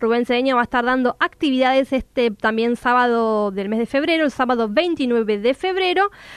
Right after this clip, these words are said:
también a las diecisiete horas. Para más información, eh, se van a estar dando más a-, más datos,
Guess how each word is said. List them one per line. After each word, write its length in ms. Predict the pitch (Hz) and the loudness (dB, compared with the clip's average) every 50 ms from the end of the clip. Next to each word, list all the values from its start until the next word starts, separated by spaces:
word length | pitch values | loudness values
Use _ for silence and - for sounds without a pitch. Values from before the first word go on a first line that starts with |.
| - - - - - - - - | -20 -20 -20 -20 -20 -16 -8 -4
también 460 | 262 254 277 285 320 339 349 339 - | -2 -2 0 0 0 0 0 -2 -2
a 140 | - 294 294 | -2 -2 0
las 240 | 311 320 320 311 - | 2 0 0 0 0
diecisiete 560 | 269 285 277 269 240 - 254 226 - 214 208 | -2 -2 -2 -2 -2 -2 -2 0 0 0 -2
horas. 300 | 196 185 190 190 - - | -2 -4 -6 -8 -12 -10
Para 340 | - - 214 214 214 208 214 | -4 -2 0 2 2 2 2
más 200 | 226 240 247 254 | 2 0 0 0
información, 920 | 269 262 - 269 262 277 285 294 285 - 320 320 311 311 320 330 339 339 - | -2 -2 -2 -2 -2 -2 -2 -4 -2 -2 0 2 2 2 2 0 -2 -4 -6
eh, 280 | - 214 208 208 208 208 | -8 -6 -6 -6 -6 -8
se 300 | - - 208 202 202 196 | -8 -8 -8 -6 -6 -2
van 280 | 202 214 214 220 220 | -2 -2 -2 0 -2
a 120 | 214 208 208 | -4 -4 -4
estar 260 | - - 233 226 226 | -4 -4 -4 -2 0
dando 340 | 220 220 233 233 226 214 208 | 0 -2 -2 -2 -2 -2 -2
más 280 | 208 214 220 - - | -2 -4 -6 -4 -4
a-, 120 | 220 202 196 | -6 -6 -4
más 520 | - 202 214 233 - - - - - - | -6 -8 -8 -10 -10 -16 -20 -20 -18 -8
datos, 640 | - 233 247 254 - - 247 269 - - - - - | -2 -2 -2 -2 0 -4 -6 -6 -6 -12 -20 -20 -20